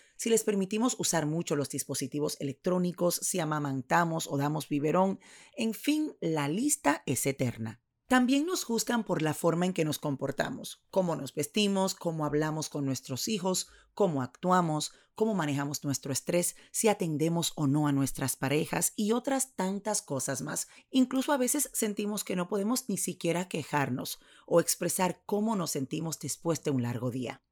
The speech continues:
¿Te pasa que constantemente te sorprendes a ti misma disculpándote por quejarte o desahogarte? ¿Sientes algún tipo de vergüenza o la necesidad de disculparte cuando alguien llega a la casa y la encuentra desorganizada porque tú simplemente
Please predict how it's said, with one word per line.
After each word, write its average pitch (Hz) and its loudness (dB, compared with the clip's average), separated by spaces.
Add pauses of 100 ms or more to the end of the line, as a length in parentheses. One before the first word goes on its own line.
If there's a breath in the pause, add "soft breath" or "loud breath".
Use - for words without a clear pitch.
(120)
¿Te 254 6
pasa - 4
que 349 -2
constantemente 180 0
te 160 0
sorprendes 151 -2
a 165 0
ti 147 -2
misma 147 0
disculpándote 139 0
por 135 -4
quejarte 131 -2
o 208 0
desahogarte? 196 -2 (360 soft breath)
¿Sientes 233 2
algún 175 2
tipo 202 -2
de 165 6
vergüenza 143 4
o 139 2
la 139 2
necesidad 143 0
de 202 4
disculparte 143 -2 (260 soft breath)
cuando 262 6
alguien 262 4
llega 226 4
a - 4
la 208 0
casa 147 0
y 147 4
la 135 2
encuentra 139 2
desorganizada 143 0
porque 139 -2
tú 190 -4
simplemente 196 -2